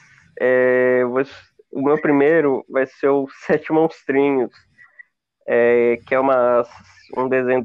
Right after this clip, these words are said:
também do Canadá, né, do Maurice Sendak, o mesmo do Pequeno Urso, que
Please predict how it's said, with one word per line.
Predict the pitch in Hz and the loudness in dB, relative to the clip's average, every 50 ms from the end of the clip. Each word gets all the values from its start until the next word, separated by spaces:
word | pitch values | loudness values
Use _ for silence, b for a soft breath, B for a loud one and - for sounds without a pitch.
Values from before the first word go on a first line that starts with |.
| - - | -4 -4
também | 135 135 135 131 127 | -2 0 0 0 -2
do | 135 123 | -4 -6
Canadá, | - - 131 135 147 151 139 156 - 156 214 | -6 -6 -4 -2 -2 -2 0 0 2 2 2
né, | 254 247 180 | 2 2 0
do | 143 147 147 143 139 127 | 0 0 0 0 0 0
Maurice | 135 135 131 131 135 - - | 0 0 0 -2 -4 -6 -6
Sendak, | - 147 147 143 160 131 165 320 - - - _ _ _ _ | -4 -4 -4 -2 -2 -2 -2 -2 -6 -10 -20 _ _ _ _
o | 131 131 | -8 -4
mesmo | 131 131 127 123 123 | -4 -4 -4 -4 -6
do | 131 127 127 127 123 123 123 123 120 - | -6 -4 -2 0 0 0 0 -2 -2 -6
Pequeno | _ - - 131 131 131 135 | _ -6 -4 -4 -4 -4 -4
Urso, | 139 139 147 156 175 - - - - _ b b b b b b b _ _ _ _ _ _ | -4 -2 -2 -2 -2 -4 -10 -20 -20 _ b b b b b b b _ _ _ _ _ _
que | - 147 156 170 185 208 233 | -8 -6 -4 -2 -2 -2 -4